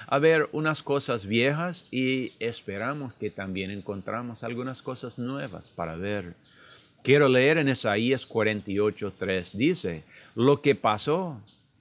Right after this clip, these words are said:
ya antes lo dije, y de mi boca salió, lo, lo publiqué, lo hice pronto y fue realidad". Profetizó Dios que todo lo que está pasando ya lo dijo Él. Entonces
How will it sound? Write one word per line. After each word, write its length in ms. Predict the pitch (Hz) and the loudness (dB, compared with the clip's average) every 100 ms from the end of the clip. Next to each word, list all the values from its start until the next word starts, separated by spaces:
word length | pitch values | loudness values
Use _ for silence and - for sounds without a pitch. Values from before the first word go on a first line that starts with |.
| - | -8
ya 240 | 95 123 113 | 2 2 4
antes 680 | 131 165 160 - 92 85 - | 2 2 0 -2 -6 -6 -6
lo 180 | 98 101 | 0 2
dije, 500 | 107 101 87 78 - _ _ _ _ | 2 0 -2 -10 -14 _ _ _ _
y 120 | 117 | 0
de 140 | 120 120 | 4 4
mi 140 | 151 | 2
boca 380 | 160 180 190 98 | 0 -2 -2 -6
salió, 640 | - 92 107 147 151 123 - _ _ - | -6 -4 -2 -4 -6 -10 -16 _ _ -4
lo, 380 | 113 113 123 - | 4 4 2 0
lo 240 | 120 135 | 2 2
publiqué, 960 | - 117 104 101 90 120 127 123 104 - - _ 110 | 2 -2 2 0 0 -2 -2 -4 -8 -14 -20 _ 0
lo 280 | 120 120 | 4 6
hice 420 | 120 185 233 - 104 | 6 4 2 0 0
pronto 640 | - 101 98 90 107 - | 0 -4 -4 -6 -6 -6
y 100 | 113 | -6
fue 240 | 113 110 98 | -2 -2 -2
realidad". 720 | 92 87 82 80 80 76 73 - _ - _ - | -4 -6 -6 -10 -12 -14 -18 -20 _ -20 _ 2
Profetizó 720 | 131 127 120 117 104 143 160 | 2 4 0 0 -2 0 0
Dios 720 | 117 120 127 123 107 - - - | 0 0 2 0 -2 -4 -12 -4
que 120 | 123 | -4
todo 360 | - 151 190 175 | -2 -2 0 0
lo 100 | 151 | 0
que 120 | 123 | -2
está 260 | 120 120 | 0 0
pasando 640 | - 110 - 143 151 147 139 - | 2 0 0 -2 -2 -2 -4 -4
ya 240 | 107 117 | -4 -2
lo 160 | 110 104 | -2 -2
dijo 340 | 104 98 92 | -4 -4 -6
Él. 160 | 87 80 _ _ _ _ _ _ - | -6 -12 _ _ _ _ _ _ -10
Entonces 640 | 120 123 110 131 120 123 | -2 -2 0 0 2 0